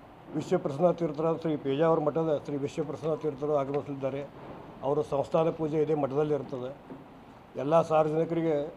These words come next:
ಪ್ರಸಾದ ವಿತರಣೆ, ಸಾಯಂಕಾಲ ಪ್ರಸಿದ್ಧ ಗಾಯಕರಾದ ಶ್ರೀ ರಾಮಚಂದ್ರಾಚ್-, ಮೈಸೂರು ರಾಮಚಂದ್ರಾಚಾರ್ಯ ಅವರ ಒಂದು ದಾಸವಾಣಿ ಕಾರ್ಯಕ್ರಮ ಇರ್ತದೆ.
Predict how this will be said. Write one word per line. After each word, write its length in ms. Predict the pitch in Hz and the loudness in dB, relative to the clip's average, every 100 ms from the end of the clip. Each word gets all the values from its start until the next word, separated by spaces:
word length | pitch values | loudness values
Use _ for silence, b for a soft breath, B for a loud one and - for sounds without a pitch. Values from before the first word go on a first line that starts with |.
| - | -10
ಪ್ರಸಾದ 320 | 131 120 165 165 | -8 0 2 4
ವಿತರಣೆ, 460 | 151 156 139 139 151 - - - - - - | 2 0 0 -2 -6 -12 -20 -20 -20 -20 -8
ಸಾಯಂಕಾಲ 560 | - 135 160 151 165 175 151 135 - - - - - - - - - - - - | 0 4 4 4 4 6 6 4 -6 -18 -20 -20 -20 -20 -20 -20 -20 -20 -16 -12
ಪ್ರಸಿದ್ಧ 360 | 127 147 170 165 170 165 147 | -6 -2 2 6 6 6 4
ಗಾಯಕರಾದ 520 | 147 156 156 160 156 | 4 4 2 0 0
ಶ್ರೀ 200 | 156 151 | 0 0
ರಾಮಚಂದ್ರಾಚ್-, 680 | 135 131 120 160 160 151 - - - - - - 147 | 0 0 0 2 2 0 -6 -20 -20 -20 -20 -16 -4
ಮೈಸೂರು 320 | 131 135 180 | -4 2 4
ರಾಮಚಂದ್ರಾಚಾರ್ಯ 680 | 165 143 170 165 160 160 160 | 4 4 2 4 2 2 2
ಅವರ 120 | 160 | 4
ಒಂದು 180 | 165 147 | 2 2
ದಾಸವಾಣಿ 380 | 135 143 151 147 | 0 2 2 2
ಕಾರ್ಯಕ್ರಮ 340 | 147 135 139 | 2 0 -2
ಇರ್ತದೆ. 380 | 131 107 110 110 | -4 -6 -12 -14